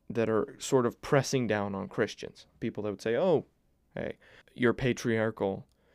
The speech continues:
you are homophobic, you're transphobic, you're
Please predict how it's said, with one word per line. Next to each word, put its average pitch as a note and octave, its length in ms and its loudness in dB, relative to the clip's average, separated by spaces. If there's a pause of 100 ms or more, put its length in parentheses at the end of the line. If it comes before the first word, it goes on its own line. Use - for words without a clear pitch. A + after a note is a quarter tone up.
(260)
you G#2 720 -2
are G#2 140 -4
homophobic, A2+ 840 -2
you're G#2 280 -4
transphobic, G#2 1080 -2
you're G2 720 0